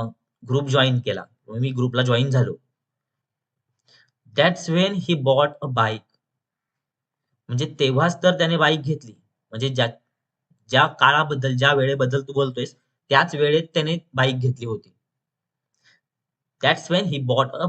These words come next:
bike. तेव्हाच तर त्याने बाईक घेतली. That's the year. आता इथे when चा वापर केलेला नाही, when काढून टाकलेला आहे आणि year, year शब्द आपण त्या गोष्टीचा उल्लेख केलेला आहे. That's the year, म्हणजे ह्याच वर्षी तर आपण, ह्याच वर्षी तर तू,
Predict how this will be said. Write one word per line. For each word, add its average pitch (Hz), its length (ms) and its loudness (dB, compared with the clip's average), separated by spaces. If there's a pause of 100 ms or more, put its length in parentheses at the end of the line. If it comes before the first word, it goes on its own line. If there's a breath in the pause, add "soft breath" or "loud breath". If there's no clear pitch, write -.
bike. 110 220 2 (280)
तेव्हाच 123 320 -2
तर 156 100 -2
त्याने 147 200 -6
बाईक 127 260 0
घेतली. 123 300 -8 (1400)
That's 165 460 2
the 180 120 -4
year. 156 340 6 (1000)
आता 120 140 -2
इथे 160 240 0
when 143 320 -2
चा 156 100 4
वापर 147 240 2
केलेला 139 240 0
नाही, 131 140 0
when 139 220 2
काढून 147 240 2
टाकलेला 127 360 -4
आहे - 80 -10 (400)
आणि 143 360 -2
year, 131 120 6 (500)
year 147 140 2
शब्द 123 220 -4
आपण 143 300 -4
त्या 151 100 0
गोष्टीचा 147 360 0
उल्लेख 151 360 2
केलेला 104 240 -6
आहे. - 120 -20 (360)
That's 131 180 2
the 156 100 2
year, 131 140 2
म्हणजे 127 200 0
ह्याच 143 300 4
वर्षी 151 340 -2
तर 175 100 4
आपण, 170 400 2 (720)
ह्याच 147 300 0
वर्षी 156 320 2
तर 190 120 4
तू, 185 320 -6